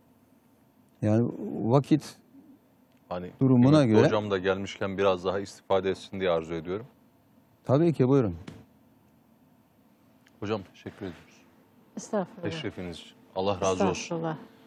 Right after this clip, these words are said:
Speaker 3: Biz
Speaker 2: Yardımcı
Speaker 3: teşekkür
Speaker 2: doçent
Speaker 3: ederiz.
Speaker 2: doktor Hilal Kazan hocam sabah bizimle birlikteydi. İstanbul Üniversitesi İlahiyat Fakültesi öğretim üyesi. Hattat hocam, teşekkür ediyorum.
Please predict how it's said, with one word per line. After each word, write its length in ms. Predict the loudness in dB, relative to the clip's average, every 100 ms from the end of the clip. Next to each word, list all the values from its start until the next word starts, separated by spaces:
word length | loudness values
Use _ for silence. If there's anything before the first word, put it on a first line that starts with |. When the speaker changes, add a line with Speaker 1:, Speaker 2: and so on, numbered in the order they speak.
| -20 -20 -20 -4
Speaker 3:
Biz 100 | 4
Speaker 2:
Yardımcı 220 | 6 6
Speaker 3:
teşekkür 260 | 0 0
Speaker 2:
doçent 140 | 0 0
Speaker 3:
ederiz. 180 | -2 -4
Speaker 2:
doktor 420 | -2 0 0 0
Hilal 180 | 0 0
Kazan 340 | 0 -2 0 0
hocam 300 | 0 0 -2 -8 -20 -20
sabah 300 | -8 -2 -2 -4
bizimle 340 | -6 -6 -6 -4
birlikteydi. 420 | -6 -6 -8 -8
İstanbul 320 | -2 0 0
Üniversitesi 540 | -2 -4 -6 -10 -14 -4
İlahiyat 360 | -2 0 -2
Fakültesi 460 | -6 -12 -12 -6 -4
öğretim 300 | -4 -6 -10
üyesi. 320 | -8 -8 -12 -14 -20 -20 -20 -2
Hattat 360 | 0 2 0 0
hocam, 240 | -2 -2 -4 -18 -20
teşekkür 400 | -20 -10 -8 -4
ediyorum. 300 | -4 -2 -6